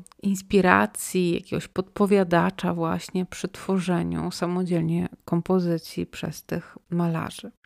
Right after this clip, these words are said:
I tutaj właśnie Gertruda albo Gertrude Roman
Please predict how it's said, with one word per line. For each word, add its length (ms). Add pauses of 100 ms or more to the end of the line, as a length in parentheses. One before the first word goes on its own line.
(100)
I 160
tutaj 320
właśnie 840
Gertruda 920 (320)
albo 300
Gertrude 880 (120)
Roman 640